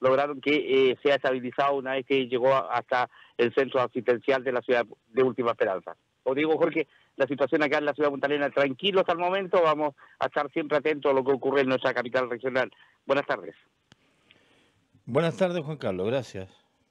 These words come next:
Speaker 2: El trabajo de la Armada importantísimo en este tipo de situaciones también que se producen no solamente en las embarcaciones, sino que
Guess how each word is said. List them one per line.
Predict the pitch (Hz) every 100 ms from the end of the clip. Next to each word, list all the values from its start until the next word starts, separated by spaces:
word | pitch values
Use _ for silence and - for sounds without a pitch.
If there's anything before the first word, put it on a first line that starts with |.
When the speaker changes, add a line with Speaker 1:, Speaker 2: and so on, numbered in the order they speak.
| _ _ _ _ _ _ _ _ _ _
Speaker 2:
El | 123 120
trabajo | 131 156 131
de | 135
la | 127
Armada | 135 147
importantísimo | 131 117 113 120 110 160 - 131
en | 123
este | -
tipo | 117 127
de | 120
situaciones | 120 117 - 143
también | 123 123 127
que | 120
se | 113
producen | 104 120 120
no | 113
solamente | 98 104 110 110
en | 98
las | 92
embarcaciones, | 92 101 139 196 165
sino | 107 113
que | 110